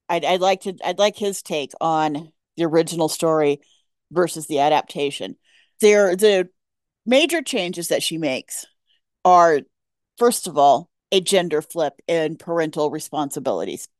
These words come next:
And normally, you know, a lot of movies do the gender flip thing. It's, uh,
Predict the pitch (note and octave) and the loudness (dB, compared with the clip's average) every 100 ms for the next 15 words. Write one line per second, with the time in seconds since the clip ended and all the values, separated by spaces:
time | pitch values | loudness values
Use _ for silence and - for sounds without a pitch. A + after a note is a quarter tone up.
0 | _ _ - B3+ B3 A#3+ A#3 C4+ E4+ F4 | _ _ 0 2 4 2 2 4 6 6
1 | D4 C4 C4 - _ - B3 A#3 A3 A3+ | 6 4 0 -6 _ -4 2 4 6 6
2 | A#3+ A3+ G#3+ G#3+ - _ _ G#3 G3+ F#3+ | 6 4 2 0 -6 _ _ 2 4 4
3 | F3+ F3+ - F#3 F3 F3+ - F3+ D#3 - | -2 -4 -2 -2 -2 -6 -2 -4 -4 -6
4 | F3 D#3+ D#3 - D#3 D#3 - - - - | -8 -6 -10 -4 0 0 0 -4 -6 -10
5 | _ _ _ - C3+ E2 | _ _ _ -4 -2 -2